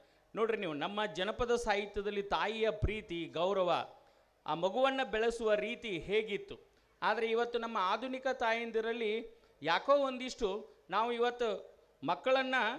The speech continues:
ಬೆಳೆಸುವಲ್ಲಿ ಎಡುತ್ತಾ ಇದ್ದೇವೆ ಅಂತ ಅನಿಸ್ತಾ ಇದೆ. ಪಾಲಕ ಪೋಷಕರಲ್ಲಿ ಒಂದು ವಿನಂತಿ ಏನು ಅಂತಂದ್ರೆ, ಮಕ್ಕಳನ್ನ ಬೆಳೆಸುವ ಕ್ರಮ ಭಾಳಷ್ಟು ಸವಾಲಿನಿಂದ ಕೂಡೈತಿ.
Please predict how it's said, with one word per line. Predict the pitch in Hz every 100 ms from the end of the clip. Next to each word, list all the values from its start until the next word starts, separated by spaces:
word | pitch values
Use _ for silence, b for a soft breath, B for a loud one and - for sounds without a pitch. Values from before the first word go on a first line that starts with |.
| - _
ಬೆಳೆಸುವಲ್ಲಿ | 147 170 240 262 285 254 254 254
ಎಡುತ್ತಾ | 185 190 247 254
ಇದ್ದೇವೆ | 233 226 220 214 196
ಅಂತ | 202 220
ಅನಿಸ್ತಾ | 202 214 -
ಇದೆ. | 156 143
ಪಾಲಕ | 139 175 202 220
ಪೋಷಕರಲ್ಲಿ | 226 208 196 208 208 226 240
ಒಂದು | 202 185 175
ವಿನಂತಿ | 185 226 220
ಏನು | 214 202
ಅಂತಂದ್ರೆ, | 190 208 233 202 208 B B B -
ಮಕ್ಕಳನ್ನ | 175 202 262 262 262
ಬೆಳೆಸುವ | 202 214 233 247 233 226
ಕ್ರಮ | 220 208 214 214 208 175
ಭಾಳಷ್ಟು | 170 233 262 262
ಸವಾಲಿನಿಂದ | - 196 190 226 247 240 226
ಕೂಡೈತಿ. | 220 208 190 165 - -